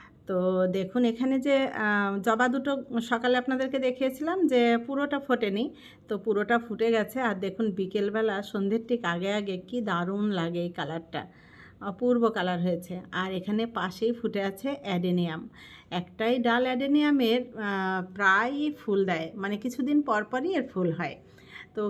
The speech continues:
কি সুন্দর লাগছে দেখতে। আর যখন ঝরে যায় অ্যাডেনিয়ামের ফুলগুলো আমি পুজোর ফুল হিসাবে নিয়ে নিই। সকালে দেখতেই পেলেন একটা তুলে নিলাম। যাই হোক, সন্ধে যে লেগে এসছে আমার হাতটা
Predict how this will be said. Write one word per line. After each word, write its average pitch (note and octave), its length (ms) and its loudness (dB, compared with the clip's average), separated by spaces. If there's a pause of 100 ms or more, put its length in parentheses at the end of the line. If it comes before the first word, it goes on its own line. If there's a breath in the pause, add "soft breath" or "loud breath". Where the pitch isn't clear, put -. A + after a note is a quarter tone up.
কি C#4 100 -6
সুন্দর A#3+ 420 2 (100)
লাগছে F#3+ 280 -4
দেখতে। E3+ 360 -6 (280)
আর F#3+ 120 -4 (100)
যখন G#3 280 0
ঝরে A#3+ 340 4
যায় C4+ 160 -2
অ্যাডেনিয়ামের C4+ 560 -2
ফুলগুলো C#4 380 -2 (160)
আমি B3+ 200 2 (100)
পুজোর G#3+ 320 2
ফুল G3+ 140 0 (100)
হিসাবে G3 360 -2
নিয়ে E3+ 200 -2
নিই। D#3+ 120 -6 (200)
সকালে A#3+ 300 2
দেখতেই A3 340 2
পেলেন G#3+ 260 0
একটা F#3+ 240 -4
তুলে F3+ 260 0
নিলাম। F3+ 280 -2 (880 loud breath)
যাই G#3+ 260 0
হোক, C4 200 0
সন্ধে A#3 460 4
যে C4 80 4
লেগে A#3 300 4
এসছে A#3+ 180 -4
আমার B3 220 2
হাতটা G#3+ 260 0